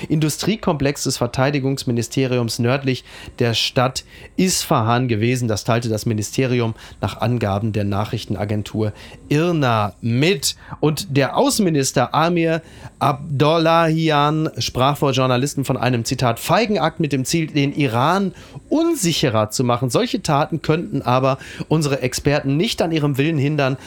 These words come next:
friedliche Atomkraft zu entwickeln." Ist der Iran ein bedrohtes Land, Niki?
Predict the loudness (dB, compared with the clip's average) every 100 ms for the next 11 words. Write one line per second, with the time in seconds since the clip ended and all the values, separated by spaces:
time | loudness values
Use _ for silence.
0 | -18 -8 -2 0 0 0 -2 -2 -2 -2
1 | -2 0 0 -2 0 -2 0 -2 0 0
2 | -2 -10 -14 -4 -2 0 2 2 2 2
3 | 4 2 2 0 0 0 2 0 0 -2
4 | 0 0 0 -2 -4 -4 -2 -4